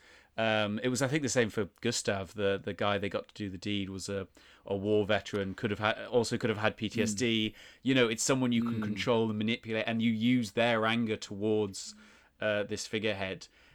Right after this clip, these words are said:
Speaker 1: and, like, point it
Speaker 2: Yeah.
Speaker 1: like a, like a gun, like an arrow, like a long
Speaker 2: Definitely.
Speaker 1: spear at, at, at your enemy, and you just use these people. So it's a kind of sad story that actually, in a lot of cases, the assassin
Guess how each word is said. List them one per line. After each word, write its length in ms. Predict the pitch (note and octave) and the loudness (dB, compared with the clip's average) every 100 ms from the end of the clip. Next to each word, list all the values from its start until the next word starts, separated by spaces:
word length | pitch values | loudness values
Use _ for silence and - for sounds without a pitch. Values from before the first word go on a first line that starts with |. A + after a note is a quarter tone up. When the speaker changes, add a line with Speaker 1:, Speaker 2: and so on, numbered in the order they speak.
| _ | _
Speaker 1:
and, 160 | G#2 G#2 | -8 -4
like, 160 | G2+ - | -4 -4
point 240 | - A#2 | 0 2
it 200 | A2 G#2 | 4 4
Speaker 2:
Yeah. 40 | F#2+ | 4
Speaker 1:
like 200 | F2+ G2+ | 2 0
a, 240 | F#2+ F#2+ - | -2 -4 -8
like 180 | G2 - | -10 -8
a 60 | |
gun, 260 | F2 G#2 G2 | -4 -2 -2
like 140 | F#2+ | -4
an 80 | F#2+ | -4
arrow, 380 | G2 G2 F#2 F2+ _ - - - - - | -4 -2 -4 -6 _ -20 -20 -20 -20 -10
like 100 | - | -2
a 60 | |
long 240 | G2+ G2+ G#2 | 2 2 0
Speaker 2:
Definitely. 300 | G#2 G#2 G#2 | -2 0 0
Speaker 1:
spear 200 | F#2+ F#2 _ - - _ - | -2 -6 _ -20 -20 _ 0
at, 540 | G#2+ - - - - - | 0 0 -4 -8 -8 -4
at, 180 | G#2+ G#2 | -4 -2
at 180 | A2+ A2+ | -2 0
your 180 | A2 G#2+ | 0 2
enemy, 380 | A2 G#2 F#2+ F#2 | 2 0 -2 -4
and 140 | G2 | -6
you 80 | G2+ | -4
just 260 | A2 - | -4 -4
use 280 | G#2+ A#2 A#2+ | 2 2 2
these 140 | A2 F#2+ | 0 -4
people. 280 | A#2+ G#2+ G#2+ | -6 -6 -4
So 120 | C3 | -4
it's 100 | C3+ | -4
a 40 | |
kind 200 | C#3+ F3 | -2 -2
of 60 | F#3 - _ | -2 -8 _
sad 400 | - - B2+ C3 | -8 -4 0 0
story 220 | - C3+ B2+ | 0 0 4
that 100 | A2+ | 2
actually, 240 | - A2+ | 2 -4
in 80 | G#2+ | -4
a 40 | |
lot 100 | G#2+ | -4
of 60 | - | -2
cases, 380 | A2+ A2 G2+ F2+ | -4 -2 -6 -8
the 120 | G#2+ G#2 | -6 -6
assassin 680 | - A2+ A2 G#2+ F#2 F#2 | -2 -2 -2 -4 -4 -6